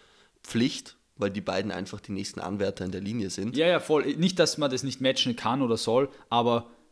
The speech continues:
Speaker 2: so, hey, dem hätte man gleich den Belt geben können, ohne dass sie kämpfen, weil der hat ihn einfach zerstört.
Speaker 1: Ich find nicht, ja, ich mein, definitiv hast recht. Ich fand's aber trotzdem jetzt nicht so einseitig, also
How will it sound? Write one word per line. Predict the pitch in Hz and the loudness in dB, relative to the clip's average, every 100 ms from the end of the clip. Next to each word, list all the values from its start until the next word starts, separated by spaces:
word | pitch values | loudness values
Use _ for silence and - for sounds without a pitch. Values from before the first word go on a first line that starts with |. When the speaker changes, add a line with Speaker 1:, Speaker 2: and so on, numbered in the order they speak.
| _ | _
Speaker 2:
so, | - 117 104 - - | -4 -2 -2 -4 -4
hey, | 117 113 107 - _ _ _ _ _ _ _ - | 2 2 0 -10 _ _ _ _ _ _ _ -6
dem | 113 | -2
hätte | 117 117 | 0 2
man | 113 107 | 0 2
gleich | 107 107 | 0 0
den | - 98 | -2 -4
Belt | 95 92 | -4 -4
geben | 104 98 | -4 -4
können, | - 98 | -4 -4
ohne | 92 104 | -4 -4
dass | 98 92 | -4 -4
sie | 101 | -6
kämpfen, | 104 98 - | -4 -6 -4
weil | 98 90 | -4 -2
der | 90 | -2
hat | 92 | -2
ihn | 98 | -4
einfach | 90 87 85 - | -6 -8 -10 -8
zerstört. | - 78 - 87 82 - _ _ _ _ _ _ | -8 -6 -6 -6 -8 -12 _ _ _ _ _ _
Speaker 1:
Ich | - 120 | -6 -6
find | - 135 127 123 - - | 0 0 0 -2 -12 -8
nicht, | 107 107 110 - - | -2 -2 -2 -6 -12
ja, | - 113 120 117 - - | -2 2 2 2 -6 -18
ich | - | -4
mein, | 110 98 - | -2 0 0
definitiv | 117 127 139 131 | 0 0 -4 -8
hast | 101 | -6
recht. | 101 104 - _ _ _ _ _ - _ | -2 -2 -4 _ _ _ _ _ -20 _
Ich | 117 - | -6 0
fand's | 131 127 | 0 2
aber | 113 117 110 | 2 2 0
trotzdem | - 101 - - 117 120 113 - _ - | 0 0 0 -2 -2 -2 -2 -6 _ -10
jetzt | 113 98 - | -8 -8 -6
nicht | 107 107 - | -6 -6 -10
so | - 101 101 104 107 104 - _ | -6 -2 -2 -2 -2 -4 -8 _
einseitig, | - 95 98 95 - | -8 -6 -4 -4 -4
also | 107 104 95 | -4 -2 -4